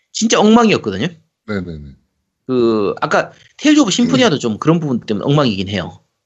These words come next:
Speaker 1: 그
Speaker 2: 음.
Speaker 1: 약간 이식을 좀 잘 못한 그런 부분들이 있긴 한데 그게 그 실력이 점점 좋아지는 것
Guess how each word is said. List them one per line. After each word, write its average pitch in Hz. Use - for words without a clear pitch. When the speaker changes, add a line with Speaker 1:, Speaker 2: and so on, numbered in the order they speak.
Speaker 1:
그 95
Speaker 2:
음. -
Speaker 1:
약간 -
이식을 180
좀 147
잘 110
못한 107
그런 127
부분들이 127
있긴 -
한데 98
그게 185
그 214
실력이 269
점점 147
좋아지는 160
것 127